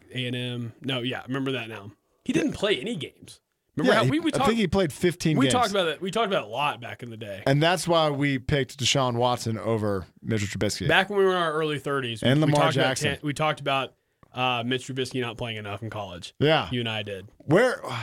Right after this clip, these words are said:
Speaker 1: For all the Grays.
Speaker 2: where are these N F L scouts
Speaker 1: And our
Speaker 2: knocking
Speaker 1: own
Speaker 2: on our door?
Speaker 1: podcast
Speaker 2: I mean, I don't,
Speaker 1: platform.
Speaker 2: they, they watch too much tape.
Speaker 1: <laughs>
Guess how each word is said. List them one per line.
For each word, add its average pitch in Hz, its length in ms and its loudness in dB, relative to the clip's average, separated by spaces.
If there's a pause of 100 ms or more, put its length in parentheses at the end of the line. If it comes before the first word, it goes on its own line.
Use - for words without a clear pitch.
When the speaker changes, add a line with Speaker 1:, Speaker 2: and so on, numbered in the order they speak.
(720)
Speaker 1:
For 135 160 -4
all 127 80 -2
the 117 80 -6
Grays. 113 480 -6
Speaker 2:
where 151 200 6
are 160 160 4
these 139 200 0
N 139 80 2
F 127 120 -2
L 123 140 2
scouts 123 360 2
Speaker 1:
And 135 80 4
our 117 80 4
Speaker 2:
knocking 127 140 2
Speaker 1:
own 127 60 2
Speaker 2:
on 120 60 2
our 113 100 0
door? - 240 2
Speaker 1:
podcast 107 440 -6 (260)
Speaker 2:
I 139 60 4
mean, 156 160 4
I 147 60 0
don't, 185 80 4
Speaker 1:
platform. 113 420 -4 (260)
Speaker 2:
they, 175 200 4
they 175 180 4
watch 190 320 2
too 156 160 0
much 120 220 -2
tape. - 340 -8
Speaker 1:
<laughs> - 40 -12